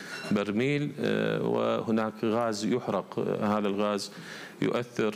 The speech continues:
آه، على مستوى الغازات الدفيئة والاحتباس الحراري. آه، لذلك كان واحد من أهم الخطوات الإصلاحية في قطاع الطاقة هو استثمار هذا الغاز الذي يحرق من خلال، آه، اتفاقية توتال واتفاقية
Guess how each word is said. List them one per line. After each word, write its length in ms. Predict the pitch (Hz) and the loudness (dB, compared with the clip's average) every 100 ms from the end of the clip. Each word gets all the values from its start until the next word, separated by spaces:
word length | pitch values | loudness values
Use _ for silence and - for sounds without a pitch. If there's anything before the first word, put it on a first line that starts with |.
| - | 0
آه، 320 | 101 95 - | 2 2 0
على 140 | 101 | 0
مستوى 380 | 98 104 - 101 | 0 0 2 0
الغازات 500 | 95 95 92 104 101 | 2 0 2 0 -2
الدفيئة 580 | - - - 110 101 101 | -6 -6 0 2 2 2
والاحتباس 1200 | 101 87 - - - 90 87 - - 101 104 98 | 2 0 -4 -6 -4 0 0 -2 -2 0 0 0
الحراري. 800 | 107 95 92 98 - 113 110 82 - - - - - - - | 2 2 2 2 0 0 0 -2 -4 -12 -14 -12 -12 -14 -4
آه، 200 | - 98 | 0 2
لذلك 420 | 101 104 110 104 101 | 2 2 2 0 -2
كان 360 | 110 104 104 | -2 2 2
واحد 460 | 107 107 104 104 101 | 2 2 0 -2 0
من 300 | 104 104 - | 2 2 0
أهم 380 | 98 120 135 113 | 0 0 2 2
الخطوات 840 | 101 - 107 110 113 151 127 - - | 0 -2 -2 0 2 0 -2 -4 0
الإصلاحية 880 | 92 - 107 98 123 123 110 98 95 | 0 2 0 2 2 2 4 4 0
في 220 | 95 101 | 0 -2
قطاع 420 | - - 98 92 | -2 0 -2 0
الطاقة 480 | 107 - 135 139 147 | -4 -2 -2 0 -2
هو 220 | 127 127 | 0 0
استثمار 600 | 120 - 123 - 127 143 | 0 0 -2 2 2 2
هذا 280 | 107 107 98 | 0 0 2
الغاز 420 | 90 87 87 82 - | 0 2 0 0 -2
الذي 280 | 98 87 87 | 0 2 2
يحرق 300 | 107 110 120 - - - - - - | 2 0 -2 -4 -12 -10 -8 -6 0
من 140 | 123 | 0
خلال، 380 | 107 113 107 101 - - - - - | 2 2 2 0 -2 -12 -16 -14 0
آه، 340 | 104 101 98 | 2 2 0
اتفاقية 540 | 101 - 101 101 - 98 | -2 -4 -2 -2 0 0
توتال 580 | 95 98 - 95 95 95 | 2 -2 0 0 2 2
واتفاقية 1000 | 95 - - 90 101 92 101 98 95 | 2 0 -4 -4 -2 0 2 2 2